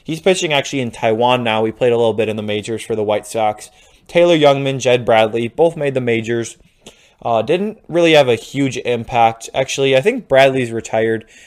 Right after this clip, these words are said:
Youngman pitched in the, uh, N P B over in Japan as recently as, I think, last year. Uh, Jed Bradley, I, I think, is done. And then twenty twelve, Clint Coulter, Victor Roche,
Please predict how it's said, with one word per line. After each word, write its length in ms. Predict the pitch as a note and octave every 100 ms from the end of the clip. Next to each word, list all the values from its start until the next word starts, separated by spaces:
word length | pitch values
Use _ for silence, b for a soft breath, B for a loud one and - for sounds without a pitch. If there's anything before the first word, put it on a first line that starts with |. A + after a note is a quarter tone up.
| B
Youngman 480 | C#3 D3+ E3+ E3+ D3
pitched 320 | - C3+ - C3
in 100 | C3
the, 220 | B2 A#2
uh, 120 | A2
N 180 | B2 B2+
P 160 | - A#2+
B 180 | A#2 A#2
over 240 | A#2 A#2
in 80 | A2
Japan 540 | A2 - A2+ A2 A2 - b -
as 160 | A#2+
recently 440 | A#2 A2+ B2 A#2 A2+
as, 180 | G#2 -
I 40 | -
think, 220 | A3 F#3+
last 400 | A2 G2+ - -
year. 340 | A2+ A2+ A2+ b b b b
Uh, 140 | - A2+
Jed 300 | A2 A#2 A2
Bradley, 500 | A2+ G#2+ G#2 G#2+ G#2
I, 80 | G2
I 140 | G#2
think, 200 | A2+ A2
is 120 | G2+
done. 320 | G2+ G#2 G#2 - b b b b
And 120 | C#3
then 160 | C#3 B2+
twenty 320 | - - C#3+
twelve, 440 | C3+ C#3 C3+ A#2
Clint 260 | - D#3 C#3+
Coulter, 400 | - C3 C3 C3
Victor 400 | A#2+ A#2+ - A2+
Roche, 520 | G#2 A#2 B2 - -